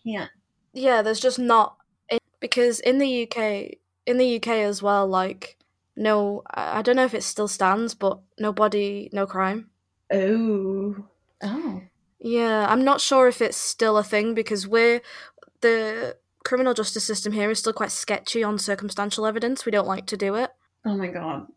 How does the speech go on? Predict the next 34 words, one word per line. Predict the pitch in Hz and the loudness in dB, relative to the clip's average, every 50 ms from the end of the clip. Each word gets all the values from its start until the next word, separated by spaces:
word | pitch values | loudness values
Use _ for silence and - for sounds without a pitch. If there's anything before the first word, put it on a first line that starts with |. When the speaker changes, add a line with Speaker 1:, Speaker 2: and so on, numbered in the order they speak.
| _ - | _ -8
Speaker 1:
Even | 214 208 202 208 | -6 -6 -4 -4
though | 202 196 | -4 -4
that's | 196 185 185 - - | -4 -4 -4 -6 -8
the | 220 180 - | -8 -6 -6
only | 180 180 175 175 | -6 -6 -6 -6
good | - - - - | -8 -8 -6 -6
evidence. | - - - - - - - - - - _ _ _ _ _ _ - | -6 -6 -6 -8 -8 -8 -10 -12 -16 -18 _ _ _ _ _ _ -6
Speaker 2:
Yeah, | - 285 277 254 220 208 202 214 | -2 2 4 4 4 4 2 0
because | - 254 254 - 262 254 247 226 - - - - _ - | -4 -6 -2 2 2 2 2 2 -2 -6 -10 -6 _ 0
obviously | 240 220 220 233 - - 226 220 220 | 0 0 0 -2 -2 -2 -2 -2 -2
we | 196 214 220 220 | -2 -2 -4 -4
have | 196 185 208 202 - - - | -2 -2 -4 -4 -4 -6 -8
to, | - 214 202 202 196 196 196 202 202 - - - _ _ _ _ _ _ _ _ _ _ | -4 -2 -2 0 -2 -2 -4 -8 -10 -14 -20 -20 _ _ _ _ _ _ _ _ _ _
the | - 233 | -4 -2
jury | - - 240 240 240 247 247 226 | 2 4 4 4 4 2 0 0
has | 202 269 277 - | 0 -2 -2 -2
to | - 220 | -4 -4
find | - - 208 208 214 202 | -2 0 0 0 0 -2
someone | - 208 208 208 196 190 196 | -4 -4 -4 -2 -2 -4 -4
guilty | 190 202 202 190 - - 185 | -2 -2 -2 -2 -2 -4 -6
beyond | 190 208 196 185 180 180 185 190 | -4 -2 0 0 0 -2 -2 -4
a | 190 | -6
reasonable | 185 180 180 180 - - 190 - - | -8 -8 -8 -10 -12 -12 -12 -10 -6
doubt. | - - - 101 107 - _ _ _ _ _ _ - | -4 -4 -2 -4 -4 -8 _ _ _ _ _ _ -4
And | 220 226 220 | -2 0 0
if | 196 190 190 - - - | -2 -4 -6 -10 -6 -4
obviously | 202 190 190 202 247 233 | -2 -2 0 2 4 4
Speaker 1:
Yeah. | 208 | 4
Speaker 2:
there's | 196 196 | 4 2
any | 220 220 233 233 | 0 0 0 2
reasonable | 233 247 240 233 240 - 226 226 | 2 2 2 0 0 -2 0 4
doubt, | 269 269 277 285 285 277 - - | 6 8 8 8 6 2 0 -2
then | 196 196 190 196 196 190 190 190 - - - - - - - _ _ _ _ _ _ _ _ _ _ _ _ _ _ _ _ | -2 -2 -2 -4 -6 -8 -8 -6 -6 -6 -6 -6 -10 -10 -10 _ _ _ _ _ _ _ _ _ _ _ _ _ _ _ _
mistrial. | 214 214 208 - - 190 185 185 208 190 185 | -4 -4 -4 -2 -2 -2 -2 -2 -2 -6 -8